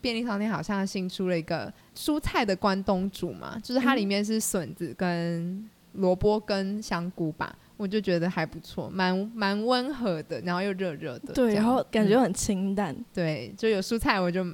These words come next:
Speaker 1: 觉得，啊，好不错，今天过得比较清爽一点。
Speaker 2: <laughs>
Speaker 1: 对。
Speaker 2: 那你会吃宵夜吗？
Speaker 1: 我觉得不一定欸，如果我今天回家的时候很晚，然后很饿的话，我可能就会喝个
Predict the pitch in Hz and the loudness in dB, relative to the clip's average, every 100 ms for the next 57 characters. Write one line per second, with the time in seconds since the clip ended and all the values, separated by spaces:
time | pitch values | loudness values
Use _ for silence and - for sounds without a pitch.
0 | - - 160 127 196 185 175 - 165 - | -10 -8 -6 0 0 0 -6 -6 -6 -6
1 | 170 202 180 196 202 202 196 220 - - | -4 -4 -4 -2 0 0 -2 -6 -16 -16
2 | - 311 208 185 220 - 277 277 - 208 | 0 2 4 2 2 0 0 0 -2 -2
3 | 160 175 175 240 262 233 - - - 175 | -2 -6 -2 2 2 2 -6 -14 -4 -2
4 | 101 - 359 214 269 254 - 226 - 202 | -2 0 2 4 4 2 -2 -2 0 0
5 | 196 208 175 156 - 240 - - - - | 2 2 2 -2 -8 -10 -14 -20 -20 -20
6 | - 285 277 294 285 294 330 320 285 269 | -8 0 0 4 2 4 4 4 4 2
7 | 247 370 240 202 - 247 175 170 156 135 | 2 2 2 -2 0 0 0 -2 -4 -6
8 | 240 - - 294 370 233 196 254 277 247 | -10 -12 -4 2 4 4 4 0 2 2
9 | 247 262 190 208 196 202 190 196 165 170 | 2 0 2 2 2 4 2 2 0 0
10 | 156 160 196 202 - 202 180 151 170 180 | 0 0 2 0 -2 0 0 0 2 2
11 | 147 - - 247 247 180 196 208 214 208 | 2 -6 2 6 6 6 6 6 6 4
12 | 190 180 160 120 | 2 2 -2 -4